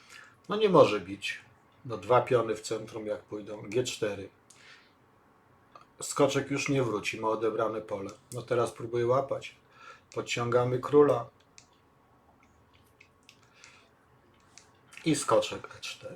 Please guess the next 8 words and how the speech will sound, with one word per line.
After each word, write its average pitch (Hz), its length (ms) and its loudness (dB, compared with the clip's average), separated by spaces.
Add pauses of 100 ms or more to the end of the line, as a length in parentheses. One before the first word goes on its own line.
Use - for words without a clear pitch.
(140)
Skoczek 131 580 2
idzie 117 240 -2
zająć 104 540 -2 (420)
silne, 127 420 2
strategiczne, 143 720 0
ważne 175 320 12
punkty. 156 600 4 (1500)
Wchodzi. 135 720 6